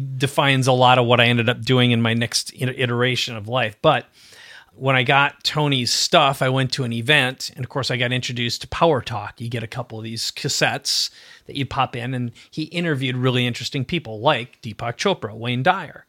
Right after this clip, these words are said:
So I started following Deepak and Wayne, and I went through a spiritual rebirth. I started practicing Kundalini yoga and meditating. I became a vegan. I quit drinking. I lost a bunch of weight.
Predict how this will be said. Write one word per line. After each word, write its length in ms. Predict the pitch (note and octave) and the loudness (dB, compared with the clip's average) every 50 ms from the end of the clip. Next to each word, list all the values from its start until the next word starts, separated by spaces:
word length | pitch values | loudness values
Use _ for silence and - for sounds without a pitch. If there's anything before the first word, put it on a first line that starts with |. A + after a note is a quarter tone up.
| _ - - - - | _ -20 -20 -20 -12
So 160 | - - E3 | -2 2 2
I 40 | D#3+ C#3+ | 2 4
started 240 | - E3+ D3 C3 | 4 2 0 0
following 360 | - - C3 C3 C3+ C#3 C#3 B2 | 0 2 2 4 4 4 2 2
Deepak 480 | D3 D3+ C3+ - C3 B2+ A#2+ A#2+ - B2 | 0 0 -2 0 0 0 0 0 -2 -4
and 140 | B2 B2+ | -4 -2
Wayne, 400 | D3 F3+ F#3 E3 C#3+ C3 B2+ B2 | 0 0 2 2 0 0 -2 -4
and 200 | B2+ - C3 C3 | -6 -6 -4 -2
I 60 | C3 C3 | -2 -2
went 260 | C3 D#3+ F3 E3 - | -2 -2 -4 -6 -8
through 480 | - - E3 D#3 D3+ D3+ D3+ D#3 D#3 - _ - - - - _ _ _ _ _ _ _ _ _ _ | -6 -2 0 2 2 2 2 0 -2 -6 _ -20 -20 -20 -20 _ _ _ _ _ _ _ _ _ _
a 100 | - D#3 C#3 | 0 2 2
spiritual 1200 | - - - - - - E3+ D#3 D#3+ D#3+ C#3+ - - - D#3 D3+ D3 D3 D3 C#3+ C#3+ C#3+ B2+ A#2+ - - _ _ - | 2 2 0 0 2 2 4 4 4 4 2 0 -4 -6 -4 -2 0 0 2 2 2 0 -2 -4 -8 -12 _ _ -12
rebirth. 640 | E3+ C3 C3 C#3 C3+ B2+ A#2 B2 B2 A#2 A2 - C#3 | -6 -4 0 0 0 0 0 0 0 0 0 0 -2
I 60 | A#2+ | -4
started 320 | - - D#3 C#3+ B2+ A#2+ | -2 0 0 0 0 0
practicing 720 | - - C#3+ C3 - - C3+ - - - C#3+ C3 B2+ B2+ B2 | -2 0 0 0 0 -2 -8 -8 -6 -4 -2 -2 0 -2 -4
Kundalini 680 | - - D#3 D3+ D3 D3 C#3 C3+ C#3+ C#3 C3+ C3+ C3 | -4 -6 -6 -4 -4 -4 -4 -4 -2 -2 0 0 0
yoga 440 | B2+ B2+ B2 B2 A#2 A2+ A2+ G#2+ G#2+ - | 0 0 0 0 0 -2 -4 -6 -8 -8
and 220 | - B2+ B2+ B2+ | -6 -4 -2 0
meditating. 640 | C3 C3+ C3+ B2 B2 - - C3+ A#2 G#2+ G#2+ G#2+ A2 | 0 0 0 -2 -4 -8 -10 -10 -10 -10 -10 -10 -10
I 80 | A2+ | -8
became 360 | A#2+ - C3+ - F#3 G3 G3 G3 | -6 -6 -4 -2 -2 0 0 0
a 60 | F3 | 0
vegan. 400 | D#3+ A3 A3 G3 D#3+ D3+ C#3 D3 | 2 2 2 2 2 2 4 2
I 60 | E3 | 2
quit 200 | - - B3+ G3 | 2 0 -2 -2
drinking. 480 | D#3+ - B3+ C4 A#3 - G#3+ G3 F#3 F3 | 0 0 2 2 2 2 0 2 2 2
I 40 | F3 | 2
lost 280 | F#3+ G3+ G3+ F#3+ - | 2 0 0 -2 -2
a 40 | F#3+ | -2
bunch 200 | F#3 F#3+ F#3 - | -2 -2 0 -2
of 80 | F3+ E3+ | -4 -4
weight. 300 | E3+ F3 F3 E3+ D#3 | -2 -4 -4 -4 -6